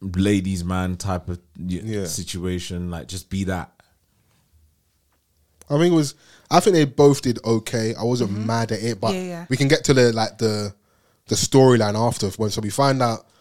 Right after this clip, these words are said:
Speaker 2: the mum doesn't have cancer.
Speaker 3: <laughs>
Speaker 2: Obviously, we're trying to find, so he's, he's been framed for this murder, and obviously her thing's popped down with her,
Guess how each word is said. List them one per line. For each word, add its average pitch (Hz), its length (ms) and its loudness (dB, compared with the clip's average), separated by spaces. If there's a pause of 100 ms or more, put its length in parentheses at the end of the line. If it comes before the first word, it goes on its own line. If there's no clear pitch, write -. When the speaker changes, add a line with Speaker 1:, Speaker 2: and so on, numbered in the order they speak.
(260)
Speaker 2:
the 104 80 -2
mum 110 140 -2
doesn't 117 200 -4
have 101 180 -8
cancer. 101 360 -8
Speaker 3:
<laughs> - 640 -10
Speaker 2:
Obviously, 131 220 2
we're 139 100 8
trying 160 180 6
to 156 40 4
find, 147 200 4
so 131 100 4
he's, 143 260 4 (320)
he's 156 180 4
been 147 120 2
framed 139 240 2
for 127 80 -2
this 113 120 -4
murder, 113 520 0 (500)
and 104 680 -2
obviously 104 420 -8
her 117 180 -2
thing's 107 180 -10
popped - 240 -8
down 104 180 -4
with 95 120 -10
her, 98 240 -6